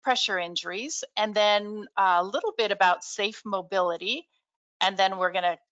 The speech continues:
continue to relate this to covid nineteen. So in the next slide, we start talking about the respiratory consequences of obesity. And so there are respiratory situations that impact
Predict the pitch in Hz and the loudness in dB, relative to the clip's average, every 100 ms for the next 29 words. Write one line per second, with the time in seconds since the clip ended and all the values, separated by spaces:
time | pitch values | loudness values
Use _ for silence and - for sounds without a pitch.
0 | _ - 175 - 240 220 220 196 - 202 | _ -18 -12 -4 -4 -4 -8 -8 -6 -4
1 | 185 180 175 170 175 175 - 165 - - | -4 -4 -4 -2 0 -2 -2 -6 -6 -12
2 | 170 - 165 160 160 160 165 - 190 160 | -12 -8 -8 -8 -4 -4 -2 -8 -10 -10
3 | 165 214 214 226 240 285 - - - - | -8 -2 -2 0 0 0 0 -6 -12 -18
4 | - - _ - - 208 202 170 175 196 | -20 -20 _ -12 -10 -2 2 4 2 -2
5 | 196 202 196 196 - 294 233 - - 208 | -6 -6 -4 -6 0 2 2 0 0 0
6 | 208 208 196 185 180 175 - 202 185 190 | 0 -8 0 2 4 2 0 -10 0 0
7 | 190 202 - 196 185 180 190 175 - - | 0 -12 -6 -2 -2 0 0 0 -2 -4
8 | 180 220 - 170 160 - _ 180 175 - | -2 -2 -6 -12 -12 -14 _ 0 0 -2
9 | 190 175 180 - - - 76 - _ - | -14 -12 -14 -12 -12 -12 -14 -16 _ -20
10 | - - 226 - 247 226 247 247 254 294 | -20 -8 -8 0 0 2 2 4 6 4
11 | 277 220 220 247 - 208 202 - 196 - | 6 2 2 -10 -4 -4 -4 -6 -8 -8
12 | 185 175 175 170 165 - 175 190 165 - | -4 -2 -2 -6 -6 -2 -2 -2 -12 -6
13 | 170 - - | -4 -4 -8